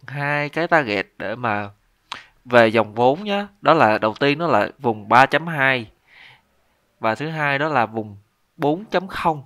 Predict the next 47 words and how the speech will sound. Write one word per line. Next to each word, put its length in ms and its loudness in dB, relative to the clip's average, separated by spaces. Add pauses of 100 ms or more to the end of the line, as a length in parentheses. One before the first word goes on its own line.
(560)
nha 100 -4
anh 100 -4
em. 100 -6 (680)
Thì 340 -2
hai 200 -6
cái 140 -6
vùng 240 -4
này 200 -4
nó 140 -4
sẽ 300 -2
có 240 2
phản 240 -4
ứng, 220 -4
theo 140 -6
mình 220 -6
là 140 -8
nó 120 -12
sẽ 140 -10
có 160 -4
phản 200 -14
ứng. 160 -12 (340)
Nhưng 120 -8
mà 80 -4
trước 220 -8
mắt 180 -8
thì 200 -4
chúng 160 -12
ta 120 -2
sẽ 180 -4 (280)
kỳ 140 -6
vọng 280 -4
nó 160 -2
sẽ 160 -6
tăng 240 -2
lên 140 -4
hai 180 -4
cái 100 -4
vùng 200 -10
này. 200 -10 (1200)
Ok, 160 -10 (520)
tại 120 0
vì, 280 -4
à, 200 -2 (540)
như 120 -6
anh 100 -6
em 100 -8
cũng 120 -18